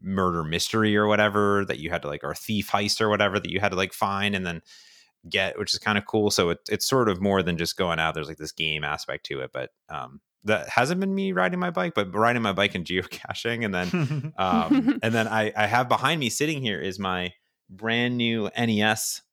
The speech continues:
Speaker 1: Lego edition that I spent way too much money on. All two thousand six hundred forty-six pieces are staring me in the face.
Speaker 3: Oh, my
Speaker 1: Um,
Speaker 3: stars.
Speaker 1: and, uh, I don't know if I'm gonna build it. I think it takes, like, forever. So, but it's sitting there.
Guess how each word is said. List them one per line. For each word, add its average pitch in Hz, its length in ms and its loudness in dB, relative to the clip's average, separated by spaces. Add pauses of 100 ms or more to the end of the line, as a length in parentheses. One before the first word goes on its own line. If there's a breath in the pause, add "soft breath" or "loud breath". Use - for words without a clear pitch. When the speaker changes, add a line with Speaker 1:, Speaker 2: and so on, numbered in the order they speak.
(120)
Speaker 1:
Lego 104 500 2
edition 92 640 2
that 92 140 0
I 80 240 -2
spent 90 320 -4
way 92 140 -2
too 92 160 -4
much 90 200 -2
money 92 240 0
on. 90 300 0
All 104 240 0
two 147 220 0
thousand 113 340 2
six - 200 -2
hundred 104 280 -2
forty-six 101 420 0
pieces 113 380 -8
are 92 80 0
staring 107 320 2
me 101 80 2
in 90 80 0
the 90 60 -4
face. 101 420 0 (400 soft breath)
Speaker 3:
Oh, 226 180 -2
my 202 120 -2
Speaker 1:
Um, 175 180 2
Speaker 3:
stars. 196 640 -2 (440)
Speaker 1:
and, 85 240 0
uh, 76 180 0
I 92 80 0
don't 98 120 2
know 98 80 2
if 92 60 -2
I'm 98 100 -2
gonna 82 160 -6
build 76 240 -2
it. 64 160 -8 (100)
I 80 40 -6
think 80 180 -6
it 71 60 -6
takes, 82 180 -4
like, - 280 -8
forever. 65 560 -6
So, 71 440 0
but 90 100 0
it's 95 120 0
sitting 151 260 0
there. 90 320 0